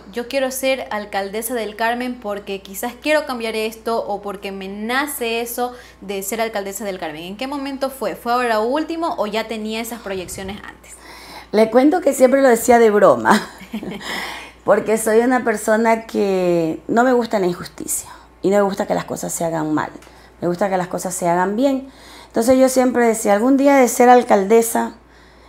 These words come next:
Speaker 2: y el Carmen se va, se va a cam-, o sea, se va a transformar, va a ser otro Carmen".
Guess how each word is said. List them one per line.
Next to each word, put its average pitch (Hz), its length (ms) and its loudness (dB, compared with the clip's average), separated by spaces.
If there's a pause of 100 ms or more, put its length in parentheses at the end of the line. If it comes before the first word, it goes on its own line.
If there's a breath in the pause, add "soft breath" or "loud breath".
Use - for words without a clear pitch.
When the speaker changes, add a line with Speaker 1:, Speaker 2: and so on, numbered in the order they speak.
(320 soft breath)
Speaker 2:
y 190 80 6
el 185 180 2
Carmen 214 340 8
se 190 140 0
va, 175 340 6
se 165 340 0
va 160 140 6
a - 60 4
cam-, 185 320 4
o 180 80 2
sea, 170 240 6
se 190 160 4
va 190 100 10
a 202 60 6
transformar, 196 680 0
va 160 60 6
a 180 40 4
ser 190 220 2
otro 185 260 0
Carmen". 117 300 -2